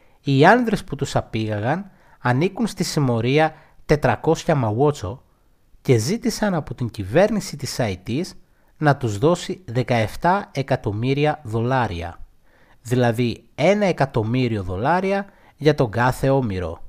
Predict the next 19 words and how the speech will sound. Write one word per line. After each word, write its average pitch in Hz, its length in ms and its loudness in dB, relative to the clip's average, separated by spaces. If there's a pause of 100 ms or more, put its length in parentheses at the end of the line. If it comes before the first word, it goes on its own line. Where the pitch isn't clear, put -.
(760)
Αν 131 240 4
δεν 208 220 8
τους 185 200 2
δώσουν 135 340 0
τα 98 140 -4
χρήματα, 120 720 -4 (220)
θα - 220 4
αρχίσουν 170 580 2
να 190 80 -2
σκοτώνουν 131 640 -2
τους - 200 -6
ομήρους. 147 640 0 (760)
Προς 135 200 0
το 131 120 2
παρόν, 143 480 2 (380)
είναι 127 340 2
όλοι 147 300 2
τους 180 380 -4
ζωντανοί. 127 600 0